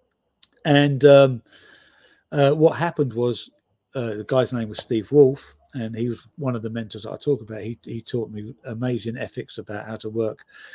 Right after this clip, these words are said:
within the music industry, but he then got offered the job as head of A and R at M C A Universal. So he left A and M,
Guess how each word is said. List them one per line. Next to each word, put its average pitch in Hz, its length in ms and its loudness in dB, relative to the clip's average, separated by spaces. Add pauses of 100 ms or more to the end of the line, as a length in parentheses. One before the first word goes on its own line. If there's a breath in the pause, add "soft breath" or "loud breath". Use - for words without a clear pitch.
(160 loud breath)
within 113 220 -6
the 110 60 -6
music 131 340 0
industry, 110 300 -6
but 117 140 -8
he 151 240 2
then 139 200 4
got 113 160 -6
offered 117 260 -10
the 101 80 -16
job 123 360 2 (500 soft breath)
as 117 140 -8
head 156 220 2
of 135 100 2
A 127 140 2
and 123 100 0
R 117 280 -6 (140)
at 113 200 -12
M 123 140 -6
C 123 200 -4
A 110 80 -2
Universal. 110 960 -2 (300 soft breath)
So 131 140 -4
he 143 180 0
left 156 320 2
A 113 180 2
and 98 120 -6
M, 113 320 -10